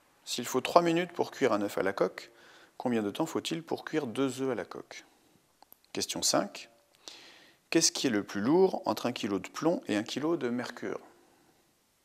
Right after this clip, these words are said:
Voilà, c'est terminé pour les questions. Maintenant, on va passer aux réponses. Donc,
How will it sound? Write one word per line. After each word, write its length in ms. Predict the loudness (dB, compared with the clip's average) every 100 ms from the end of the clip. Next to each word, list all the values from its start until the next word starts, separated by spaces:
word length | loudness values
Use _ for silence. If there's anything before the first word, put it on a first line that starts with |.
| _ _ _ -18 -18 _ _ _ _
Voilà, 260 | 6 8 8
c'est 140 | 2
terminé 300 | 0 0 0
pour 120 | -2 -4
les 100 | -4
questions. 360 | -10 -8 -8 -10 -20 -10
Maintenant, 280 | -10 -6 -6
on 40 |
va 80 | -4
passer 280 | -4 -6 -6
aux 40 |
réponses. 520 | -8 -8 -8 -8 -12 -14 -20 -20 -20 -20 -20 -20 -20 -20 -20 _
Donc, 340 | 2 2 -2